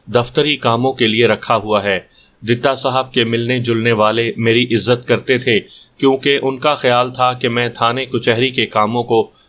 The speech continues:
बहुत अच्छी तरह समझता हूँ और वक्त पड़ने पर उनकी मदद कर सकता हूँ। स्टूडियोज़ में मुझे जावेद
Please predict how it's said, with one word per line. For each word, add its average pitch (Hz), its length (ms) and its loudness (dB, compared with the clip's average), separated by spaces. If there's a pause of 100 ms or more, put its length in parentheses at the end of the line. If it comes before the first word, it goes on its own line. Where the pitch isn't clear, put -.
बहुत 127 340 2
अच्छी 120 360 -2
तरह 117 300 0
समझता 110 460 0
हूँ 98 260 -4 (460)
और 117 200 2
वक्त 113 340 -2
पड़ने 123 300 0
पर 127 200 -2
उनकी 117 400 -2
मदद 117 380 2
कर 127 100 2
सकता - 360 -2
हूँ। 92 260 -4 (420)
स्टूडियोज़ 135 640 2
में 135 320 -2
मुझे 123 400 2
जावेद 120 480 0